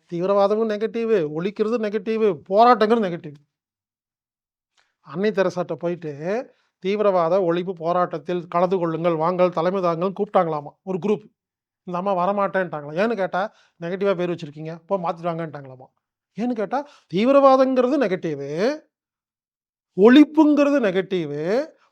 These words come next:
போராட்டங்கிறது நெகட்டிவ், போயிட்டு வாங்கன்ட்டாங்களாமா. இன்னும் இவங்க என்ன பண்ணாங்களா, போயிட்டு வந்து என்ன பண்ணாங்களாமா, அமைதி போராட்டம்னு மாத்திட்டு வந்தாங்களாமா. மறுபடியும் பார்த்துட்டு, இதுக்கு வரமாட்டேன்னாங்களாமா. "என்னம்மா,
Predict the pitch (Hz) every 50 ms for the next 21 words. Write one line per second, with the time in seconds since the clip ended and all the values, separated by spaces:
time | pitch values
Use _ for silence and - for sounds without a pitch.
0 | _ - 202 247 285 311 311 294 - 262 254 247 269 285 277 262 226 208 220 180
1 | 240 226 175 220 240 - 214 208 196 196 190 185 - 160 147 147 139 139 147 -
2 | _ _ _ _ _ _ _ _ _ _ - 262 285 285 262 226 220 233 233 220
3 | 214 202 196 202 214 214 202 208 208 202 208 190 196 180 175 190 190 180 175 170
4 | 175 165 160 160 160 170 185 220 208 175 - _ _ _ _ - 180 180 214 233
5 | 240 240 226 240 240 - 185 175 190 196 190 180 - 180 180 190 196 175 156 160
6 | 175 - 175 156 160 151 151 151 143 139 139 135 131 135 151 _ _ _ _ _
7 | _ _ _ _ _ _ - 196 220 233 220 254 233 196 190 185 147 170 147 170
8 | 160 156 170 196 254 - _ _ _ _ _ _ _ _ _ _ _ _ _ _
9 | _ _ _ _ _ _ _ _ _ _ _ _ _ _ _ _ _ _ _ -
10 | 202 202 226 220 196 170 170 180 180 175 175 170 160 156 147 139 131 127 123 123
11 | _ _ _ - 170 214 226 220 180 - _ _